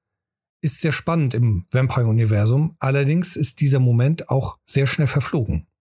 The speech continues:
Wenn Einsteigerinnen und Einsteiger das erste Mal einen vampirischen Charakter erschaffen und die Punkte zum Beispiel auf ihre Vampirkräfte verteilen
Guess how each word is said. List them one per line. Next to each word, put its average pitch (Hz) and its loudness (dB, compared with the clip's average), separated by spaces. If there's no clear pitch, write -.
Wenn 120 -2
Einsteigerinnen 117 0
und 101 2
Einsteiger 117 0
das 113 0
erste 160 0
Mal 147 0
einen 131 2
vampirischen 120 0
Charakter 123 -2
erschaffen 156 -2
und 139 0
die 117 0
Punkte 127 -2
zum - -2
Beispiel 117 0
auf 104 -2
ihre 117 2
Vampirkräfte 123 -2
verteilen 113 -2